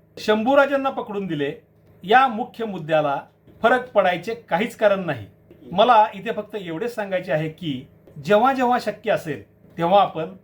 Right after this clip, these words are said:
मूळ मजकूरच पाहिला पाहिजे, नाहीतर काय घोटाळे होऊ शकतात हे आपण आत्ताच पाहिले. मार्टिनची ही नोंद मार्च सोळाशे एकोणनव्वद मधील आहे, हे आवर्जून लक्षात ठेवा, कारण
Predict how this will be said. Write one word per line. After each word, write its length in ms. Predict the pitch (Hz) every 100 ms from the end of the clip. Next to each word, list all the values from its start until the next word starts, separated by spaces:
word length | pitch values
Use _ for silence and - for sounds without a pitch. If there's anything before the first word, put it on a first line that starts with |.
| _ 139 175
मूळ 300 | 175 226 254
मजकूरच 680 | 233 202 196 160 226 247 269
पाहिला 300 | 220 190 180
पाहिजे, 420 | 160 135 123 156 - _ -
नाहीतर 560 | 160 190 240 196 180 190 _ -
काय 280 | 190 262
घोटाळे 460 | 233 151 156 185 196
होऊ 220 | 165 175
शकतात 840 | 180 - - 180 151 - _ - -
हे 60 | 170
आपण 200 | 160 175
आत्ताच 360 | 160 - 196 196
पाहिले. 260 | 139 110 - _ _ _ _
मार्टिनची 540 | 151 196 202 254 247 240
ही 200 | 156 220
नोंद 300 | 196 165 190 - _ _
मार्च 540 | 147 170 202 226 -
सोळाशे 680 | 240 - 202 214 - 233 240 -
एकोणनव्वद 640 | 170 - 262 254 240 247
मधील 320 | 226 208 214 240
आहे, 300 | 165 151 131 - _ _ _
हे 160 | 196 208 240 -
आवर्जून 680 | 175 196 226 170 185 233
लक्षात 280 | 233 - 220
ठेवा, 340 | 220 214 175 - _ _ _ _ -
कारण 300 | 240 208